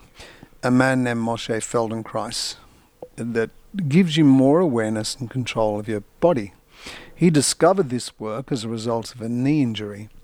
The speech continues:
that, uh, didn't respond to any conventional treatments, and when f-,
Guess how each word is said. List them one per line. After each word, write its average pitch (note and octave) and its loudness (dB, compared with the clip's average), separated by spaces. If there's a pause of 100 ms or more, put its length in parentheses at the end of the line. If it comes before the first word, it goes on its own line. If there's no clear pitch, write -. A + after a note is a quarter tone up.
(600)
that, A#2 -2
uh, A2 0
didn't A#2+ 0
respond A#2+ 0
to A#2+ -6
any A#2+ -4
conventional A#2 -2
treatments, - -2
and A#2+ -2
when B2 2
f-, - -14